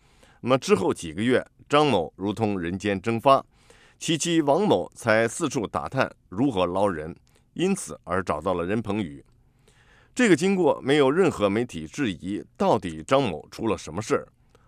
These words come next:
无论是省纪委还是中纪委，只有教律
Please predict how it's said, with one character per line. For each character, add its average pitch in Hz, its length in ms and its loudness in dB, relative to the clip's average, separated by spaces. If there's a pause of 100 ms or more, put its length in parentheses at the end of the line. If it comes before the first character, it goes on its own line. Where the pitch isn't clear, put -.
无 147 120 2
论 202 160 6
是 170 180 0
省 135 240 0
纪 180 160 -2
委 87 220 -4
还 92 140 -8
是 90 120 -8
中 160 240 -2
纪 131 140 0
委， 76 200 -8 (600)
只 165 140 6
有 156 200 8
教 190 280 4
律 147 240 0